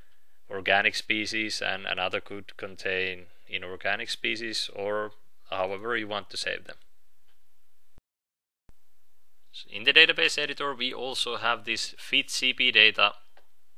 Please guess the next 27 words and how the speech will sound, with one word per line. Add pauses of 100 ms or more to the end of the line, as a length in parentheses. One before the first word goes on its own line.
editor
over
there. (140)
So
if
I (280)
want (200)
to
edit (100)
the
C
P
data, (920)
uh, (1080)
more
precisely, (100)
then
I
can
use (420)
this
fit
C
P
data (500)
over
here